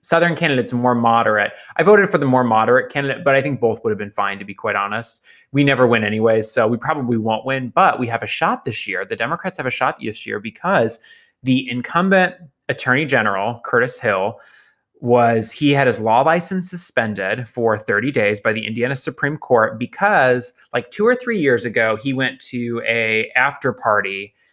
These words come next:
a lobbyist after party. 'Cause usually, like, after session ends, I don't know if this was after the last day of session or,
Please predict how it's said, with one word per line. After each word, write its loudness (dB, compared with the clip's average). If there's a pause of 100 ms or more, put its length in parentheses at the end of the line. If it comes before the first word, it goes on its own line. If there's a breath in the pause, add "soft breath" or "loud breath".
(260)
a -2
lobbyist 2
after 0
party. 2
'Cause -2
usually, 4
like, 4
after 0
session -4
ends, -4
I 2
don't 0
know 0
if -4
this -4
was -2
after 0
the -2
last -2
day -2
of -4
session -6 (260)
or, 2